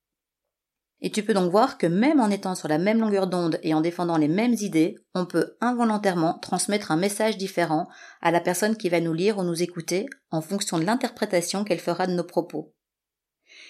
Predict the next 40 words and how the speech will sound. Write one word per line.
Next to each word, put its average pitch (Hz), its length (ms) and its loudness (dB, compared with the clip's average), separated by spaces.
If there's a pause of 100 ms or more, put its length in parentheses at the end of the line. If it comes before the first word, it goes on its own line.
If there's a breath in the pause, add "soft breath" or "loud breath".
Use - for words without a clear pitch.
(120)
Et 196 80 -2
ça, 254 160 0
c'est 220 140 0
une 190 80 2
notion 185 300 0
vraiment 208 520 0
importante 185 460 -4
à 175 60 0
garder 165 260 0
en 156 80 2
tête. 147 400 -6 (640)
Rappelle-toi, 185 800 0
une 202 120 0
des 160 120 2
premières 262 420 -2
choses 214 240 -2
que - 100 -6
je 170 100 -4
t'ai 175 120 -4
indiquées, 165 560 -4
c'est - 160 -6
que 190 120 -4
mon 175 100 0
but 240 180 -2
est 180 60 -2
de 156 100 0
t'accompagner 214 680 -2
dans 165 100 -2
la 156 100 0
réflexion, 214 640 -4 (440)
dans 175 100 0
le 156 140 4
développement 220 580 0
d'un 170 160 -4
esprit 160 320 -8
critique 208 580 -10
face - 320 -4
aux 196 120 -2
informations 185 560 -4
reçues, 170 420 -4